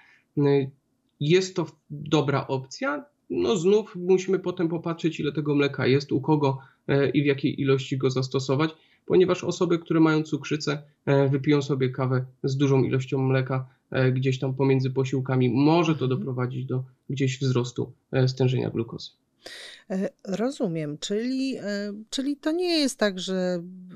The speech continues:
Speaker 2: w ogóle powinniśmy z tej kawy z mlekiem, e, zrezygnować, tylko rozumiem, że też powinniśmy tam z umiarem, e,
Speaker 1: Dokładnie tak.
Speaker 2: Mm,
Speaker 1: Tak, z
Speaker 2: s-
Speaker 1: umiarem i najlepiej z jakimś, e, z jakimś posiłkiem.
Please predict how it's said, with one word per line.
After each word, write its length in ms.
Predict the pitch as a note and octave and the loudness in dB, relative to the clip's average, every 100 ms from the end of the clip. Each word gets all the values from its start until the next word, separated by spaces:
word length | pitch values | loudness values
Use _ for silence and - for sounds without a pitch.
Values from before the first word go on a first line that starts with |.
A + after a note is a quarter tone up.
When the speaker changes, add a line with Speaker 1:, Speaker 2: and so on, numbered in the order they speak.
| - | -14
Speaker 2:
w 120 | E3 | -8
ogóle 300 | F3+ E3+ E3 | -6 -2 -4
powinniśmy 640 | D#3+ D#3+ E3+ E3+ E3 E3+ | -4 -8 -8 -8 -8 -10
z 60 | D#3 | -8
tej 180 | E3+ E3 | -8 -6
kawy 320 | - E3 D#3+ | -2 0 -2
z 60 | D#3+ | -2
mlekiem, 640 | D#3+ E3 E3 D#3+ D#3 D#3 | -2 -2 -4 -4 -6 -6
e, 240 | D#3+ D#3+ | -6 -8
zrezygnować, 960 | D#3+ F3 E3+ E3+ D#3 D#3 C#3+ E3 F#3+ - | -6 -6 -6 -8 -8 -6 -6 -6 -8 -10
tylko 200 | G3+ G3+ | -8 -8
rozumiem, 380 | G3 G#3 G#3 | -6 -4 -4
że 100 | G#3 | -4
też 220 | G#3+ G3+ - | -4 -6 -4
powinniśmy 760 | F#3+ F#3+ F#3 F#3+ - F#3+ F#3 | -6 -6 -6 -6 -6 -4 -6
tam 360 | - F#3 F#3 F#3+ G3 | -6 -8 -8 -10 -10
z 40 | |
umiarem, 960 | G3 A3 A#3+ A3+ G3+ E3+ D#3+ D3+ D3+ C#3+ _ _ - - - - - - _ | -8 -4 -4 -4 -4 -4 -6 -8 -10 -12 _ _ -20 -20 -20 -20 -20 -20 _
e, 260 | F#3 E3 D#3 D#3+ | -12 -10 -10 -6
Speaker 1:
Dokładnie 560 | C3+ C3 C3+ C3+ C3 B2+ | 0 0 2 2 2 0
tak. 360 | B2+ A#2+ B2+ - | 0 -4 -6 -8
Speaker 2:
Mm, 100 | B2 | -2
Speaker 1:
Tak, 200 | B2+ - | -2 -2
z 40 | |
Speaker 2:
s- 80 | - | 2
Speaker 1:
umiarem 460 | D#3+ F3 G#3 G#3 - | 4 4 4 0 0
i 40 | |
najlepiej 480 | F3 D#3+ D#3 - D3 | 0 0 0 -2 -6
z 60 | C3+ | -4
jakimś, 360 | B2+ C3+ C3 - _ _ B2+ | -4 -2 -6 -10 _ _ -2
e, 240 | C3 C3+ | -2 0
z 40 | |
jakimś 340 | C3+ C3 C3+ B2+ | -2 0 -4 -2
posiłkiem. 580 | C#3 C3 F#2+ - - | -2 -2 -6 -8 -12